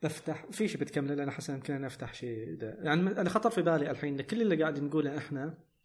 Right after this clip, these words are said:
إذا بربطه بكلام مينيولو هو يندرج تحت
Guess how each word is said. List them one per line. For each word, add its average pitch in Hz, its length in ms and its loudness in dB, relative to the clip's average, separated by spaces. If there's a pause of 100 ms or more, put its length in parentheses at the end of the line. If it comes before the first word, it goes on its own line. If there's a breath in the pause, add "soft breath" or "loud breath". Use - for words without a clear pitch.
(420 loud breath)
إذا 135 160 6
بربطه 143 420 4
بكلام 147 400 4
مينيولو 139 460 6
هو 185 280 6
يندرج 180 500 4
تحت - 460 -2